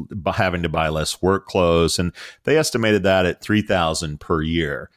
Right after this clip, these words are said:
Yes, that's not eleven thousand. And by the way, the eleven thousand is based on two and a half days.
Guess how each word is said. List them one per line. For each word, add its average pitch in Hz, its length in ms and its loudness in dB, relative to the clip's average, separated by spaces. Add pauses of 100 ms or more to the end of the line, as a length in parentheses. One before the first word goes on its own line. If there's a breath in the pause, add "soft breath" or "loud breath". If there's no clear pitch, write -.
(100)
Yes, 117 280 0
that's 92 240 0
not 87 140 2
eleven 90 260 2
thousand. 95 420 0 (220 loud breath)
And 117 100 -2
by 139 140 4
the 120 80 2
way, 98 400 2 (200)
the 104 80 2
eleven 113 280 2
thousand 95 400 2
is 87 140 0
based 90 320 2
on 87 220 2
two 101 220 2
and 92 80 2
a 87 40 2
half 92 280 2
days. 104 460 2